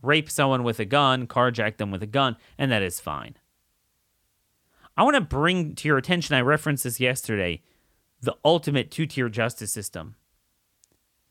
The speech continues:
There's a man named Bryce Michael Williams. He was a college basketball player who was the ringleader of the four people convicted, which there were really many more than four,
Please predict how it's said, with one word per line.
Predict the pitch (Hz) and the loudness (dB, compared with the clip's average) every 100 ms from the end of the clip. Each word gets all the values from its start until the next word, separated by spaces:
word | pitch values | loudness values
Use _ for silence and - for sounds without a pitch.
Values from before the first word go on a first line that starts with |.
| _ | _
There's | 160 175 | 0 4
a | 190 | 2
man | 190 247 254 | 2 0 2
named | 214 190 156 120 117 110 - _ _ _ _ _ _ _ _ _ _ _ _ - | 2 4 2 0 -4 -8 -18 _ _ _ _ _ _ _ _ _ _ _ _ -2
Bryce | 139 165 175 - - | 2 2 0 -6 -4
Michael | 131 147 151 143 | -2 0 0 -2
Williams. | 113 110 95 57 - - - _ _ _ _ _ _ _ _ _ _ _ | -2 -4 -4 -8 -16 -16 -16 _ _ _ _ _ _ _ _ _ _ _
He | |
was | 123 | -8
a | 127 | -8
college | - 196 196 143 - | 2 2 2 -2 -2
basketball | 143 139 - 120 | 0 0 -2 -4
player | 110 113 87 90 117 _ _ _ _ _ _ _ _ _ | -2 -2 -2 -6 -12 _ _ _ _ _ _ _ _ _
who | 185 | 0
was | 185 135 | 0 2
the | 156 | -2
ringleader | 127 143 233 233 147 117 104 98 95 - _ | 0 0 2 2 0 -2 -4 -4 -6 -10 _
of | 135 135 120 | 0 0 -2
the | 127 | -4
four | - 180 196 | -2 2 2
people | 156 165 147 139 | 2 -8 -6 -8
convicted, | - 131 117 151 156 107 90 87 | -6 -6 0 0 0 -4 -4 -4
which | 113 117 - | -6 -8 -4
there | 113 | -4
were | 101 | -4
really | 104 190 135 | 0 2 2
many | 117 117 104 | 0 -2 -4
more | 113 113 | -2 -2
than | 95 | -4
four, | - 165 117 95 | -4 0 0 0